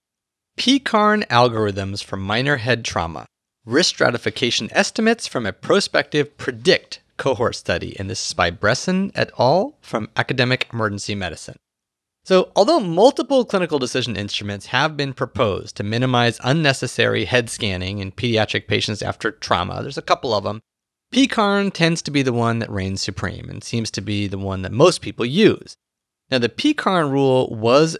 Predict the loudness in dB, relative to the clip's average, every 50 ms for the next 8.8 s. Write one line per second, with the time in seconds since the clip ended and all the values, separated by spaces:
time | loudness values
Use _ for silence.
0 | -8 -6 -4 -4 -2 0 0 2 2 2 2 0 -2 -6 -10 -8 -4 -4 -4 -4
1 | -2 -2 -2 0 0 -2 0 0 -2 -2 -2 -2 -4 -2 -2 -2 -2 -4 -4 -6
2 | -8 -4 0 2 2 4 4 2 2 0 4 6 8 8 8 8 6 4 4 4
3 | 2 0 -4 -10 -10 -8 -8 -8 -8 -6 -4 -2 -2 -2 -2 -2 -2 -2 0 -4
4 | -6 -6 0 2 2 4 4 2 -4 -6 -8 -8 -4 0 0 2 2 0 -2 -2
5 | -4 -2 -2 0 -2 -2 -4 -6 -6 -6 -6 -6 -6 -8 _ _ _ _ _ _
6 | _ _ 2 2 4 4 4 2 2 2 2 2 2 2 0 -4 -6 -6 -8 -8
7 | -8 -8 -2 2 2 2 2 0 -2 -2 0 0 0 0 -2 -4 -6 -4 -6 -6
8 | -4 -2 0 0 0 2 4 4 6 6 6 4 2 -2 -2